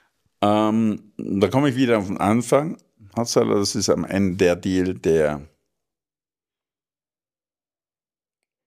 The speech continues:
sicherstellt, dass ich sehr viel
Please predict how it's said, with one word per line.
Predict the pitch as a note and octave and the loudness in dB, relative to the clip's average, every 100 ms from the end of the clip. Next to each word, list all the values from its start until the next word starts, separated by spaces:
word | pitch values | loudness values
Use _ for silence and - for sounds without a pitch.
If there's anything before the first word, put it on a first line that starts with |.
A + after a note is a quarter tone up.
| _ _ | _ _
sicherstellt, | - A2 G2 G2+ - G2 F#2 | -6 -4 -2 -2 0 -2 0
dass | - D2+ - | -4 -6 -6
ich | D2+ - - _ _ _ _ _ _ _ _ _ _ _ | -8 -10 -20 _ _ _ _ _ _ _ _ _ _ _
sehr | - - A#2 A2 | -8 -2 2 2
viel | - - A2 B2 D3+ | 0 -2 -2 -2 -6